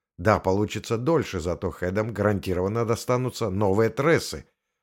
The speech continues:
А Ухо вроде приказывал трессов не оставлять. И не оставит.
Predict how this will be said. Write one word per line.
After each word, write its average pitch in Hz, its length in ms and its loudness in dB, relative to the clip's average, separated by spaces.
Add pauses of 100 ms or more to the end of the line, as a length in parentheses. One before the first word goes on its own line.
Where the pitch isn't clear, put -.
(300)
А 80 260 2
Ухо 90 360 -4
вроде 101 440 0
приказывал 95 580 -2
трессов 95 400 -4
не 107 80 -4
оставлять. 120 600 -2 (1200)
И 113 100 0
не 120 140 0
оставит. 104 800 -4